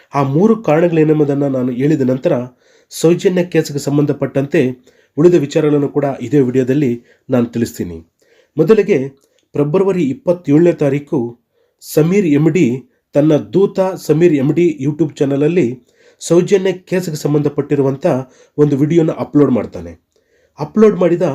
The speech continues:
ಕೆಲವೇ ಗಂಟೆಗಳಲ್ಲಿ ಅದನ್ನ ಪ್ರೈವೇಟ್ ಕೂಡ ಮಾಡ್ತಾನೆ.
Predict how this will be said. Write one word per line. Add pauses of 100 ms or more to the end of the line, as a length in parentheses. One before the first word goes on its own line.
(420)
ಕೆಲವೇ
ಗಂಟೆಗಳಲ್ಲಿ (220)
ಅದನ್ನ
ಪ್ರೈವೇಟ್
ಕೂಡ
ಮಾಡ್ತಾನೆ.